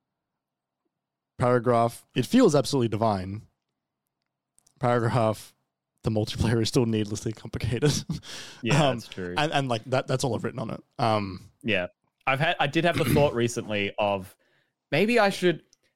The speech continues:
Speaker 2: maybe I should jump in with Jeremy. Maybe we should do those, those, some of those last bosses together and those last dungeons together. Maybe that would be a way to get Jeremy through it in a way. Like,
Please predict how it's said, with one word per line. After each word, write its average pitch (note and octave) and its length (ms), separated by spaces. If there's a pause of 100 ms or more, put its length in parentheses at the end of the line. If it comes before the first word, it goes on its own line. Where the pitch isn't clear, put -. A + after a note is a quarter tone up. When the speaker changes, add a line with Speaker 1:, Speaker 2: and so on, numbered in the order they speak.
(220)
Speaker 2:
maybe G#3+ 220
I B3 80
should A3 200
jump D3+ 260
in B2 120
with A2 140
Jeremy. G2 380
Maybe E3+ 180
we A3+ 80
should E3 240
do C3+ 260
those, G#2+ 540
those, G#2+ 440
some B2 140
of G#2+ 40
those G#2 180
last G2 240
bosses F#2+ 240
together E2+ 500
and E2 140
those F2 220
last F2+ 240
dungeons E2+ 380
together. - 300
Maybe C3+ 200
that C3+ 80
would A2 80
be G#2+ 80
a G2 80
way G2 160
to A#2 120
get D3+ 200
Jeremy G#2 260
through B2+ 420
it B2+ 120
in B2 100
a B2 80
way. A#2+ 560
Like, G#2+ 300